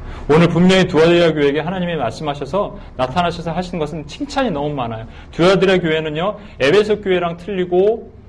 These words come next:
다른 교회랑 틀려서 말이 왔다 갔다 하는데 <laughs> 얘기만 합시다. 에베소 교회는 처음에 뜨거웠다가 차가워진 교회고요. 라오디게아 교회는 자지도 뜨겁지도, 뜨거-, 뜨겁지도 미직지근해서 "내가 토해버린다, 야!"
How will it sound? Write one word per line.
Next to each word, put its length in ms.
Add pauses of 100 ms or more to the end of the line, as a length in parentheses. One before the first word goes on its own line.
(100)
다른 240
교회랑 260
틀려서 540 (1200)
말이 300
왔다 220
갔다 180
하는데 320 (560)
<laughs> 680
얘기만 340
합시다. 340 (400)
에베소 360
교회는 640
처음에 400 (260)
뜨거웠다가 600
차가워진 500
교회고요. 520 (140)
라오디게아 720
교회는 440
자지도 400
뜨겁지도, 480
뜨거-, 280
뜨겁지도 380
미직지근해서 560
"내가 300
토해버린다, 560
야!" 180